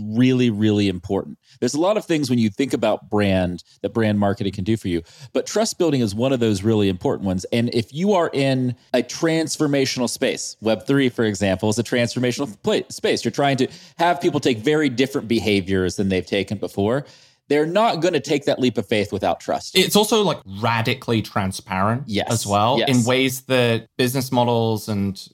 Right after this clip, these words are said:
Speaker 2: companies and structures have never been before. So you can't buy your way to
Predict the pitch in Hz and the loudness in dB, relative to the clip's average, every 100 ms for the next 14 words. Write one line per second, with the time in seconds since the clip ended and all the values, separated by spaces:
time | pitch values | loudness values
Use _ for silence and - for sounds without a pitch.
0 | - - 123 120 117 117 113 110 98 98 | -20 -2 0 2 2 2 0 -2 -2 -2
1 | 95 - - - - 120 - 123 104 - | -4 -12 -12 -10 -2 -2 0 -4 -6 -8
2 | _ - 107 107 110 120 120 101 110 113 | _ -14 -2 2 4 2 0 0 0 0
3 | - 127 143 131 113 101 _ _ _ 120 | -2 -2 0 2 2 -2 _ _ _ -6
4 | 123 - 180 233 226 113 98 - 131 139 | -4 -2 0 2 0 -6 -8 -2 2 2
5 | 135 131 127 110 110 110 107 107 101 | 2 0 0 0 0 0 -2 -4 -6